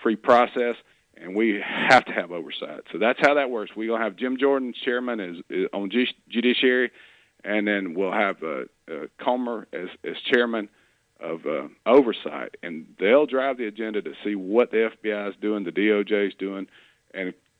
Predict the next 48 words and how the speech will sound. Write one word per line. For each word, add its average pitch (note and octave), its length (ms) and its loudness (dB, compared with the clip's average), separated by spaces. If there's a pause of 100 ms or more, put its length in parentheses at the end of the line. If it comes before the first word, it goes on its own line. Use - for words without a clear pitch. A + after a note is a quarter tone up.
(100)
certainly A2+ 280 8
we G#2+ 60 0
wanna A2 140 -2
investigate G2+ 600 0
Biden G2+ 500 0 (280)
and E2 160 -18
China. G#2+ 340 0
There's C3 260 2
just F3+ 200 -2
a C#3+ 40 -2
number B2+ 320 0
of A2+ 80 -2
things A2+ 280 -8
that F2+ 180 -8
we've B2 160 -2
got B2+ 160 4
on A2 80 0
our G2 60 -2
plate. A2+ 240 0
We, A2+ 200 -6
there C#3 280 0
is A2+ 80 -2
a G2+ 40 -4
lot A2 220 0
of A2 80 2
oversight G#2 280 -2
that G2 60 -10
needs G#2+ 180 -8
to G#2+ 40 -10
be G#2 160 -4
done G2+ 300 -2
because G2 280 -2
in F#2 100 -2
the F#2 80 -4
past B2 380 0
few B2+ 140 -6
weeks B2+ 340 -2
and F2 80 -8
months A2+ 340 -4
and F#2+ 100 -6
years, A#2 260 -2
the E2+ 60 -6
Democrats A2+ 480 0
have - 80 -14
turned G#2 180 -2
a G2 60 -2
blind G2+ 340 -2
eye G2+ 160 -2